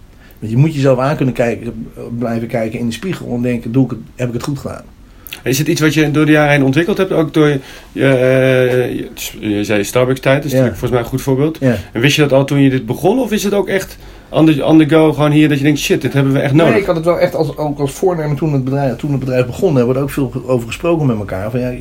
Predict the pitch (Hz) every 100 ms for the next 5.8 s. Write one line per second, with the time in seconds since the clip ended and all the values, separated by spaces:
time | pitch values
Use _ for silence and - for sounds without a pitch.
0 | 135 123 139 139 131 - - - - 131
1 | 143 156 156 139 143 147 156 151 131 127
2 | 135 127 123 120 139 127 95 50 50 -
3 | - 113 135 127 120 147 139 131 123 107
4 | - 139 110 113 120 120 139 131 117 117
5 | - 127 143 147 117 127 156